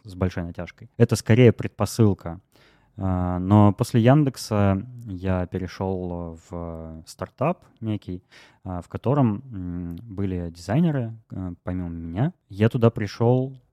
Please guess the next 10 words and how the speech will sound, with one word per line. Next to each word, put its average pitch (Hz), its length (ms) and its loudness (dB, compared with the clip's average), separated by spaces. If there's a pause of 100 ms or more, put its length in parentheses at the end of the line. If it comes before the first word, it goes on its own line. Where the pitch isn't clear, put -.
как - 200 -12
раз 127 220 -2
с - 220 -16
целью 113 480 4
наладить, 98 640 0
э, 92 360 -6
рабочий 90 500 -2
процесс, - 720 -8
а, 92 320 -8
между, 90 800 -8